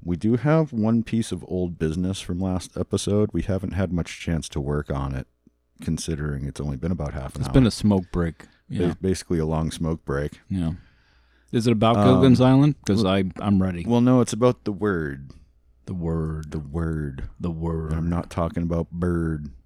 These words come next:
Speaker 2: Okay.
Speaker 1: I'm talking about Sisser.
Speaker 2: Oh, the Sisserer.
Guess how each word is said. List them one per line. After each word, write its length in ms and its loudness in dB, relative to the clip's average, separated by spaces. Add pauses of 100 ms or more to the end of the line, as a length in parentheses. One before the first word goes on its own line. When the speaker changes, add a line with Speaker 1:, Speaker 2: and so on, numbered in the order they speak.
Speaker 2:
Okay. 220 -6
Speaker 1:
I'm 80 -8 (280)
talking 320 0
about 380 -2 (760)
Sisser. 1160 -6 (100)
Speaker 2:
Oh, 480 6
the 120 0
Sisserer. 760 0